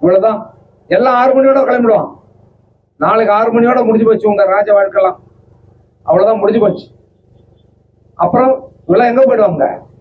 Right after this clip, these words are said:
எல்லாருக்கும் கூலி, வந்திருக்கிறவங்க எல்லாருக்கும் கூலி.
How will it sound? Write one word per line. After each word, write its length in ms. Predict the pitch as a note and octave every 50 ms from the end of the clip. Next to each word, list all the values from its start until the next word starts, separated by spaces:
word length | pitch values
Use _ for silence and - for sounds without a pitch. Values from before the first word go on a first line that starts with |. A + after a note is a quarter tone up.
| _ _ _ _ _ _ _ _ _ _ _ _ _ _ _ _ _ _ _ _ -
எல்லாருக்கும் 500 | F3 F#3+ A3 A#3 B3 C4+ C#4 C#4+ C#4+ C#4
கூலி, 200 | C4 C4 B3 G#3 E3+ - -
வந்திருக்கிறவங்க 500 | D#3 F3 F#3+ G#3 G3+ G3 G3+ G3+ G3+ G3+ G3
எல்லாருக்கும் 400 | G3 G3+ G#3+ A3 A3 G#3+ G#3 -
கூலி. 200 | G#3+ G3+ G#3 G#3